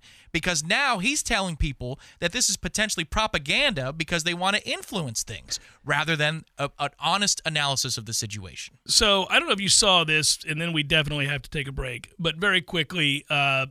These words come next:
Speaker 2: Matt Baker of the Times did a piece in which uh, they, they basically ran a conspiracy theory by a sports businessman, okay?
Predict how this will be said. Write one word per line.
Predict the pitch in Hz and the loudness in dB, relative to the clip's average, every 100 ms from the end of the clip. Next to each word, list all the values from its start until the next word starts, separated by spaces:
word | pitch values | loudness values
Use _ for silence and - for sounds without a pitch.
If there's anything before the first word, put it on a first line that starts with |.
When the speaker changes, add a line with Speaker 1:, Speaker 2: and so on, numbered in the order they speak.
| - | -6
Speaker 2:
Matt | 165 165 151 | -2 2 6
Baker | 165 139 160 | 4 4 -4
of | 143 | -4
the | |
Times | - 160 135 135 135 - - 170 | -6 -6 -4 -4 0 0 0 -6
did | 156 156 | -2 0
a | 151 | 4
piece | - 147 139 131 - | 4 4 2 0 -2
in | 156 143 | -4 -2
which | 151 139 - - - | 0 0 2 0 -2
uh, | 143 139 127 127 131 - _ 151 151 | -4 -4 -4 -8 -14 -20 _ -16 -2
they, | 165 156 _ | -2 -2 _
they | 175 160 | -2 -2
basically | 147 - 247 - 185 202 180 | 0 2 4 4 2 0 0
ran | 165 170 | 2 2
a | 156 | 2
conspiracy | - 147 - 185 165 165 | -2 -6 -4 -2 -2 -4
theory | 151 - 190 160 147 | -8 -4 -2 0 -2
by | 147 147 143 143 | 0 2 2 2
a | 147 147 | 0 0
sports | 143 - 190 185 - | 0 0 2 2 0
businessman, | - 147 170 175 139 127 - - - - _ 139 | -4 -2 0 0 -2 -4 -6 -8 -14 -18 _ -10
okay? | 131 139 | -6 -4